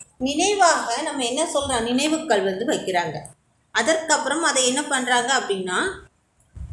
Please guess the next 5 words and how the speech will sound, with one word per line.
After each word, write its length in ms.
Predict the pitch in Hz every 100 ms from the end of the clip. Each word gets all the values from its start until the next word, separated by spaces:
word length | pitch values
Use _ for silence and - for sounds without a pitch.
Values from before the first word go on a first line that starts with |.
| - - - _ _ -
அ, 300 | 233 233 233
உருவ 540 | 247 320 392 415 302 262
வழிபாடா 400 | 262 254 233 359
செய்றாங்க 440 | 262 202 190 175 165 - -
மண்ணால. 520 | 208 202 190 165 160